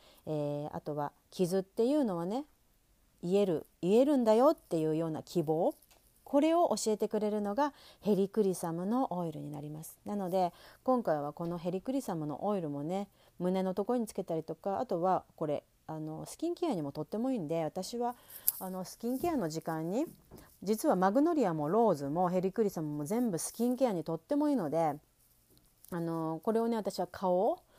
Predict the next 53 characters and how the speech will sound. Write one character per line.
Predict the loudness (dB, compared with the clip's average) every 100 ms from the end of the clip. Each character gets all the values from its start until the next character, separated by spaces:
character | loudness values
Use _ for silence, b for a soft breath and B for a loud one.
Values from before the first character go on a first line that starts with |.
| b b b
顔 | -2 0
の | 0 -4
と | -6
こ | -4
ろ、 | -4 -2
頬 | -2 -2
骨 | -2 -4
の | -6
辺 | -8
に | -8
く | -6
る | -6
く | -4
る | -2 -4
っ |
て | -4
塗 | -6
っ | -6
た | -6
り | -6
と | -8
か | -12 -14
し | -16
て、 | -6 -2 0 0 -4 B B B
う | -12
ん、 |
顔 | -6 -2 -2
全 | -2 -4
体 | -4 -6 -4
に | -2 -4 -6 _
浸 | -10 -8
透 | -6 -6
さ | -6
せ | -8
た | -4 -4
り | -4
と | -8
か | -10
し | -6
て | -6
使 | -6 -8
っ | -10
て | _ -4
い | -2
ま | -2
し | -4
た。 | -2 -4 _
こ | 0
れ | 2
ら | 2
ね、 | 0 -4
希 | -4
釈、 | -2 0 2 0